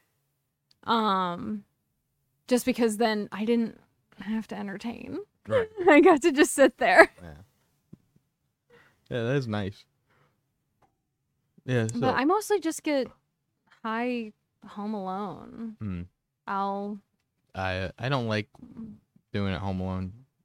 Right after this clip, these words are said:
Speaker 2: when peop-,
Speaker 1: Mm.
Speaker 2: when I get paranoid.
Speaker 1: Mm, yeah.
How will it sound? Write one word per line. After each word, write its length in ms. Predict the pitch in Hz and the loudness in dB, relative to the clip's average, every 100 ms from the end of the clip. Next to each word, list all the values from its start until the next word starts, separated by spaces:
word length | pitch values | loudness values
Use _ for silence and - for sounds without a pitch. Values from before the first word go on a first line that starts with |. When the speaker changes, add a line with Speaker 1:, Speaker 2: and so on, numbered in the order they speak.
| _ | _
Speaker 2:
when 380 | 104 98 90 87 | -6 -4 -4 -6
peop-, 300 | - 104 98 | -6 -8 -8
Speaker 1:
Mm. 140 | 226 214 | -12 -10
Speaker 2:
when 320 | 110 107 98 | -2 0 0
I 100 | 92 | -4
get 180 | 90 - | -6 -8
paranoid. 580 | 90 92 98 107 113 113 _ _ _ 196 | -6 -4 -4 -4 -6 -10 _ _ _ -16
Speaker 1:
Mm, 360 | 202 196 196 - _ | -14 -12 -14 -18 _
yeah. 300 | 233 202 202 | -10 -6 -6